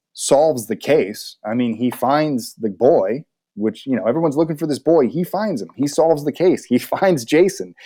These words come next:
He does exactly what Tommy wanted to do, but unfortunately, he's not as equipped as Tommy is, and he doesn't know what he's dealing with.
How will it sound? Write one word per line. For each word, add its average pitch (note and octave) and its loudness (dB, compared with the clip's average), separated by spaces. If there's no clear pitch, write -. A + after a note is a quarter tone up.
He C#3 0
does D3+ 4
exactly C3+ 4
what D#3+ 2
Tommy C3 -2
wanted G#2 -2
to G2+ -8
do, A2 -2
but G#2+ 2
unfortunately, A2 0
he's C#3+ -2
not B2+ 0
as G#2 -4
equipped - -4
as F#2+ -10
Tommy F2+ -12
is, G2 -10
and G#2 -8
he C#3 -6
doesn't C#3 -4
know G2+ 0
what A2 0
he's B2 -2
dealing C3+ -2
with. - -20